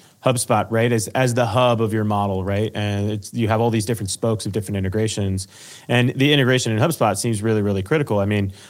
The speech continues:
I'm super thankful that Scott Brinker is leading ecosystem there, because I do remember when HubSpot had, like, no integrations, and then Scott showed up, and now there's hundreds, if not thousands, of integrations.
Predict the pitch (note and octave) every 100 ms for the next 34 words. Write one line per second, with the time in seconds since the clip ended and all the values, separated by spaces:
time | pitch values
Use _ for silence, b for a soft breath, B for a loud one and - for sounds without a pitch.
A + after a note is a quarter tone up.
0 | - B2 - E3+ B2+ C3+ B2+ A#2+ G#2+ G#2
1 | G#2 - B2+ A#2 A#2+ A#2 B2+ A2+ G#2+ G2
2 | A2 A2+ A2 G#2+ A#2 B2+ B2+ D3 C#3+ D3
3 | C#3 C#3+ C#3+ A#2+ A#2 A#2+ D3 D#3 B2 A2+
4 | G#2 G#2+ A#2 A2+ B2+ A2 G#2 A2 G#2 G2
5 | F#2+ A#2+ F3+ C#3 G#2+ G2 - A#2 A2 A2+
6 | A2 - A#2+ G2 - A2 G2+ G2 G2+ G#2
7 | G2+ G2+ G2+ - - D3+ C#3 A2+ G2+ G#2+
8 | G#2+ - - A#2+ A#2+ G#2+ G2 G2+ G2+ G2
9 | G#2+ - F#2+ F#2